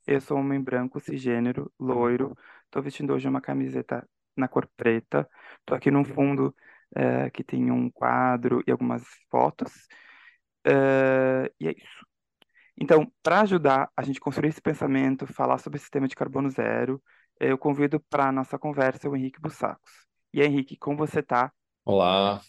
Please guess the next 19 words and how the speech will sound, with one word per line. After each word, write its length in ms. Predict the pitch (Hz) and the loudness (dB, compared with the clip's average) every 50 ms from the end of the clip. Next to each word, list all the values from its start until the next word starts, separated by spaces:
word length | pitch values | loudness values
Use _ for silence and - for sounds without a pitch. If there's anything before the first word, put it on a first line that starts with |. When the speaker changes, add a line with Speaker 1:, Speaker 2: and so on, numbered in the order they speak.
| _ _ _ | _ _ _
Speaker 2:
prazer 420 | - 98 98 95 92 95 95 101 | 2 4 4 6 6 6 6 6
aqui 220 | 101 101 - - - | 4 2 2 -2 -2
tá 160 | - 92 90 | 0 -2 0
contigo, 720 | - 98 90 90 - - - 85 92 101 107 107 107 104 | 0 -2 -2 -2 -2 -2 2 4 4 4 4 6 6 6
Edu, 360 | 104 101 92 101 104 107 110 | 4 4 4 4 4 4 4
e 200 | 110 104 92 - | 4 2 2 0
com, 340 | - 92 90 90 90 87 82 85 - _ | -4 -4 -4 -2 -2 -4 -6 -8 -14 _
com 200 | _ - 92 90 | _ -10 -8 -6
todo 200 | 90 - 85 85 | -4 -4 -2 -2
mundo 220 | 85 85 85 85 82 | -2 -4 -4 0 0
aí 100 | 85 85 | 2 0
que 60 | 85 | 0
estiver 240 | - - 87 85 90 | -2 -4 -2 2 2
ouvindo. 720 | 87 87 85 85 87 85 92 101 113 120 135 139 139 135 - - _ _ _ _ _ _ | 4 2 2 0 -2 -2 -2 0 0 2 2 0 0 -2 -8 -18 _ _ _ _ _ _
É, 340 | - 87 90 87 87 87 87 | -8 -4 -2 0 2 2 2
meu 200 | 90 92 90 90 | 2 2 0 0
nome 240 | 92 87 87 90 87 | 0 0 0 -2 -2
é 40 | 90 | -2
Henrique, 840 | 90 82 85 95 98 107 123 131 131 131 - 139 143 147 143 - | -4 -4 -4 -4 -2 -2 -2 -2 -4 -4 -4 -4 -4 -4 -6 -12